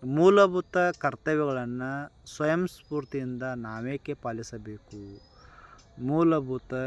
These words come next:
ಕರ್ತವ್ಯಗಳನ್ನು ಸ್ವಯಂ ಸ್ಫೂರ್ತಿಯಿಂದ ನಾವೇಕೆ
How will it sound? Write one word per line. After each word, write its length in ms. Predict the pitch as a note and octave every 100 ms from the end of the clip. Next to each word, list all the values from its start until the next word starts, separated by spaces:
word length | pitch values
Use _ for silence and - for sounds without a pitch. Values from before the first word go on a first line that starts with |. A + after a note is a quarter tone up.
| C3
ಕರ್ತವ್ಯಗಳನ್ನು 1200 | - A2+ - C#3+ C#3+ C3+ A2+ G#2+ G#2 G#2+ A2+ B2 - -
ಸ್ವಯಂ 300 | C3 C3+ D#3+
ಸ್ಫೂರ್ತಿಯಿಂದ 640 | D#3+ - B2+ - A#2 A2+ A#2
ನಾವೇಕೆ 840 | A#2 A2+ A2+ B2+ B2+ - A2